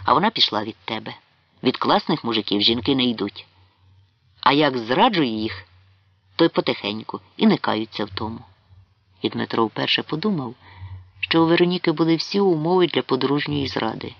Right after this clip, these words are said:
якщо вже їй так хотілося. Вона могла собі залагоджувати різні паскудні справи і ні в чому не зізнаватися. Втім, вона й не зізнавалася, вона щось наговорила таке, чого не було. Навіщо?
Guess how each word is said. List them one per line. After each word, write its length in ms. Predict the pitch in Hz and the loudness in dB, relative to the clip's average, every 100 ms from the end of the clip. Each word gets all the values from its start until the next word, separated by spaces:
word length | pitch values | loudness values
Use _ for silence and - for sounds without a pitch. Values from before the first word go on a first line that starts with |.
| - | -4
якщо 280 | 123 - 123 | -2 2 2
вже 140 | 113 | 4
їй 140 | 113 110 | 2 0
так 200 | 117 - | -4 -4
хотілося. 640 | 120 - 117 120 - - - _ _ - - - - | -6 -6 -8 -8 -12 -20 -20 _ _ -20 -20 -18 -8
Вона 160 | - 127 | -2 0
могла 240 | 147 180 | 2 2
собі 360 | 190 175 165 170 - - | 2 2 2 2 -2 -12
залагоджувати 760 | 143 156 160 180 160 160 156 156 | 0 2 4 2 2 2 4 2
різні 320 | 175 185 160 | 2 0 -2
паскудні 520 | 143 139 - 147 131 | -2 -4 -2 -2 -2
справи 520 | 101 - 120 117 135 | -6 -2 0 2 0
і 80 | 151 | -4
ні 120 | 127 | -4
в 60 | 110 | -4
чому 260 | - 117 127 | -2 -2 -2
не 120 | 143 | -6
зізнаватися. 840 | 160 165 185 202 233 - - - - - - _ _ - - - - - | -8 -4 -2 -2 -4 -6 -12 -16 -18 -20 -20 _ _ -20 -16 -16 -18 -20
Втім, 260 | - 240 196 | -2 0 2
вона 220 | 185 180 | 2 2
й 60 | |
не 120 | 170 160 | 0 2
зізнавалася, 760 | 165 151 165 160 123 113 123 | 0 2 2 2 2 0 0
вона 180 | 127 135 | 2 2
щось 280 | - 135 139 | 0 -2 0
наговорила 500 | 131 135 143 139 135 | 2 2 4 2 0
таке, 280 | 135 185 | 0 0
чого 220 | 185 127 127 | 0 0 0
не 100 | 117 | 0
було. 400 | 120 113 - - _ - _ _ _ - | -2 -2 -4 -12 _ -20 _ _ _ -10
Навіщо? 640 | 123 104 120 - - - | -8 -4 -2 -2 -4 -6